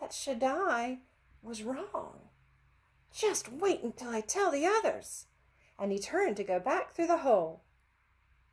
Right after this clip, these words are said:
But the hole was gone. He stopped and stared. He saw only a solid wall. Paladin ran to the wall. Was this the spot where he had crawled through,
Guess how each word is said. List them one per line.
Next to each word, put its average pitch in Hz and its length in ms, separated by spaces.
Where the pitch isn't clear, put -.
But 190 180
the 175 100
hole 208 640
was 160 220
gone. 170 480
He 269 220
stopped - 540
and 196 140
stared. 220 580
He 277 120
saw 269 260
only 311 360
a 233 80
solid 254 640
wall. 311 580
Paladin 214 480
ran 233 380
to - 120
the 175 80
wall. 170 440
Was 240 160
this 330 140
the 415 100
spot - 420
where 294 120
he 254 100
had 285 140
crawled 269 300
through, 330 340